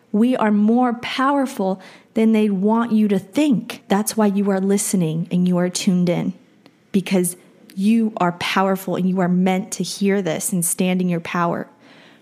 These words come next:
No matter if you're currently on forced lockdown in your country,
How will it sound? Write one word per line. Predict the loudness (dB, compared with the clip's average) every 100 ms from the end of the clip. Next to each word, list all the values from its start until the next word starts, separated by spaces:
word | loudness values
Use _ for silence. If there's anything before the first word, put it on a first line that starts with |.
| -2
No | 2
matter | 2 2 2
if | 0 0
you're | -2
currently | -4 -2 0 2 0 2 2 -2 -8 -18 -4
on | 0 2 2 0
forced | -4 -4 0 2 0 -4 -4
lockdown | 0 0 0 0 0 2 2
in | 2
your | 0
country, | -2 0 0 0 0 0 -2